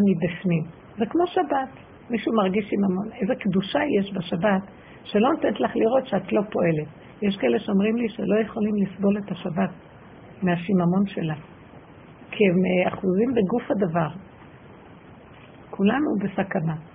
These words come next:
אני כמה פעמים ראיתי שמביא אותי למקום הזה של שיממון. כל כך מוריד פעולות, מוריד, מוריד, מוריד, עד שלא נשאר כלום. ואז אני יושבת. גם לקרוא,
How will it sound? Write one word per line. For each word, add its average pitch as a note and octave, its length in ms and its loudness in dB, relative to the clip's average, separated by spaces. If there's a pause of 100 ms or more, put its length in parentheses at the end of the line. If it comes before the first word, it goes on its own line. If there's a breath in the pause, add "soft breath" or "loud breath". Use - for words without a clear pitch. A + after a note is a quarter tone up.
(2000)
אני F#3+ 140 4
כמה C4 360 4
פעמים B3 320 0
ראיתי G#3+ 380 2
שמביא G3 420 2
אותי A#3 160 2
למקום G3 380 2
הזה G3+ 140 0
של G3 200 -6
שיממון. F3 560 -2 (140)
כל A3+ 220 0
כך - 200 -2
מוריד B3+ 340 0
פעולות, A3+ 380 2
מוריד, A3+ 320 2
מוריד, A#3 300 2
מוריד, B3 280 0
עד C4+ 160 0
שלא - 240 2
נשאר G3+ 280 -2
כלום. F3 260 -4 (760 loud breath)
ואז A3+ 200 4
אני B3 160 2
יושבת. F#3+ 460 0 (160)
גם A#3+ 160 6
לקרוא, C4+ 520 4